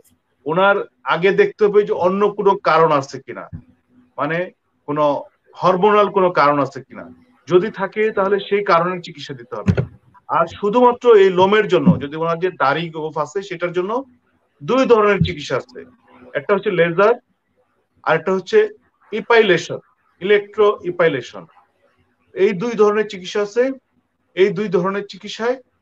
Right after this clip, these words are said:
এই মুখের লোম সম্পূর্ণভাবে নির্মূল করা সম্ভব।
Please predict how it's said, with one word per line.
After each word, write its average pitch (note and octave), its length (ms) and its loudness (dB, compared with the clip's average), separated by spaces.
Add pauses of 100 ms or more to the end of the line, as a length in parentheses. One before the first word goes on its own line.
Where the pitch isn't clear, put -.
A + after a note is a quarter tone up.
(120)
এই G#3 420 0
মুখের F3 300 -2
লোম G#3 300 2 (280)
সম্পূর্ণভাবে A3+ 920 2
নির্মূল F3+ 320 -2
করা D#3 200 0
সম্ভব। C3 320 -8